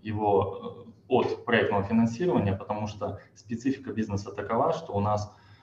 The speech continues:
а, для реализации проекта мы привлекаем как свои средства, средства публичной стороны и в большом объеме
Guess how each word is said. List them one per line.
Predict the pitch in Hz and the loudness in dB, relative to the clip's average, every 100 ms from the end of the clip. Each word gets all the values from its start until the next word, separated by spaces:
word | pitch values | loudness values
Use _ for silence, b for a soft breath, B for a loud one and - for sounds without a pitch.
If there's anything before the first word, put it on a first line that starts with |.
| b b - | b b -16
а, | 98 92 | -8 -6
для | 92 113 120 | 4 6 8
реализации | 107 101 101 110 - 101 | 6 4 6 4 2 -2
проекта | 113 127 - | 2 2 2
мы | 110 98 | 2 0
привлекаем | 98 95 95 95 87 | 0 -4 0 -2 -2
как | - | -6
свои | - 98 147 | -8 -4 -4
средства, | 160 135 135 135 131 123 123 123 | -4 0 0 0 0 0 2 -2
средства | - 131 - - | -6 -8 -8 -8
публичной | 104 127 - - | -4 -4 -4 -6
стороны | - 120 113 110 | 2 4 6 4
и | - 117 131 127 117 | 0 2 4 4 2
в | 101 | 2
большом | 98 92 101 101 | 0 0 0 2
объеме | 113 127 107 98 | 4 4 4 0